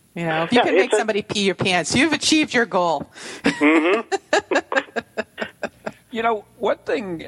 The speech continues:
Speaker 3: I, I've always been interested in is, uh, magic and
Speaker 2: Mm-hmm.
Speaker 3: how it, I, I, I almost believe that if you're gonna be a paranormal investigator, you should have some, uh, magic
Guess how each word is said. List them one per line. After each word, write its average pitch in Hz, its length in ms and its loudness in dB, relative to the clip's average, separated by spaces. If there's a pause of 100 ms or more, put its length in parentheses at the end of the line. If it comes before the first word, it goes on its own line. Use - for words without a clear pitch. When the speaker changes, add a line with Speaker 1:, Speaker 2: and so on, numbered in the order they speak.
Speaker 3:
I, 147 260 -2
I've 151 200 -2
always 160 400 -4
been 78 240 -4
interested - 600 -8
in 69 300 -6 (140)
is, 65 560 -4
uh, 62 460 -2 (100)
magic - 800 -4
and 131 440 -4 (140)
Speaker 2:
Mm-hmm. 127 160 2
Speaker 3:
how 80 560 0 (1000)
it, 143 260 0
I, 156 260 0
I, 165 280 0
I 170 140 2
almost 247 500 -6
believe 165 400 -4
that 131 300 0
if 131 220 -4
you're 143 80 -4
gonna 156 140 -2
be 151 120 -4
a 139 40 0
paranormal 139 680 -2
investigator, 110 640 -2 (480)
you 139 100 -4
should 180 340 -4
have 139 360 0
some, 117 520 -4 (640)
uh, 101 320 0
magic 123 440 -4